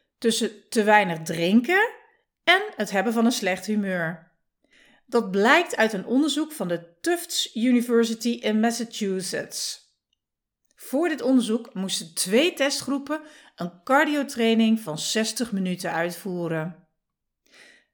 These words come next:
En terwijl de ene groep voldoende water kreeg en dus goed gehydrateerd was, kreeg de andere groep tijdens de hele training geen water.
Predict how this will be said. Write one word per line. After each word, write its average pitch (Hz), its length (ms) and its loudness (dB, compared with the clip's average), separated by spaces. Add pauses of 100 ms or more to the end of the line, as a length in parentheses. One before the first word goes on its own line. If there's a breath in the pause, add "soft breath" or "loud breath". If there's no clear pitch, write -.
(120)
En - 100 -10
terwijl 233 300 2
de 214 100 -2
ene 277 240 4
groep 247 320 -2
voldoende 180 440 -4
water 175 360 -4
kreeg 277 440 -2
en 202 200 -2
dus 165 280 -2
goed 262 280 -4
gehydrateerd 165 720 -6
was, - 560 -6 (240)
kreeg 381 240 -2
de - 80 -2
andere 247 340 2
groep 190 320 -8 (140)
tijdens 175 320 2
de 165 60 -2
hele 240 300 0
training 214 500 0
geen 190 480 0
water. 147 720 0